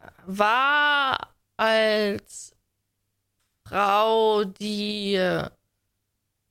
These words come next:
viele Baustellen in ihrem Leben hat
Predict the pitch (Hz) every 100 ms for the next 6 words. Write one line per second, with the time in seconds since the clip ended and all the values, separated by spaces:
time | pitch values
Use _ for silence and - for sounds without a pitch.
0 | _ _ - 311 339 320 208 185 220 269
1 | - 330 330 320 302 302 285 277 285 285
2 | 294 285 262 277 277 - - - -